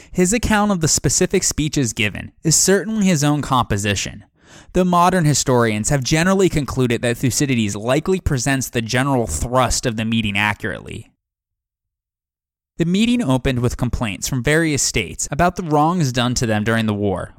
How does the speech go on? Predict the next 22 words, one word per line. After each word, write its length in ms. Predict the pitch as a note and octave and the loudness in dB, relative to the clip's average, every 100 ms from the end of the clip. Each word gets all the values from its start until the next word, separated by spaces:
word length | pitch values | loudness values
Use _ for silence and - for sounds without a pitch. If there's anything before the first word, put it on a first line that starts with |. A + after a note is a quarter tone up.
| - | -2
by 140 | C3+ | 0
one 320 | B2+ C3+ C3+ | 2 2 2
side 380 | - G#2 F2+ F#2 | 0 -2 -4 -4
and 120 | G#2 | 0
the 100 | G#2+ | 2
other. 420 | G#2 F#2+ - - _ _ _ _ - - | 2 0 -8 -12 _ _ _ _ -20 -6
It 100 | D3+ | -4
shifted 460 | - G3+ G3+ C#4 A3+ | 0 0 0 -2 -4
tone, 380 | - C#3+ C#3 A#2+ | -2 0 0 0
though, 260 | F#2 E2+ - | -6 -8 -6
after 340 | C3+ C#3 F#3 E3+ | -4 -2 0 0
a 60 | |
speech 560 | - - D3+ D#3 A#2+ - | 0 0 0 -2 -4 -2
by 140 | B2 | -2
the 80 | B2 | -2
charismatic 720 | - D3 D3+ F3 F3+ F3 F3 | -2 2 2 2 0 0 0
Syracusan 720 | - D3 C#3+ B2 C#3 B2+ B2+ | -2 0 0 0 0 0 0
delegate, 500 | G#2+ G#2+ G#2 - - - - - - | 2 0 0 -6 -12 -16 -20 -20 -6
a 80 | C#3+ | -4
man 380 | D#3+ D#3+ E3+ F3+ | 0 2 2 2
named 260 | E3+ D3+ | 2 0
Hermocrates. 960 | - C#3 A#2 - A2+ G#2+ F#2+ - - - | 0 -2 -2 -2 0 0 -4 -10 -8 -8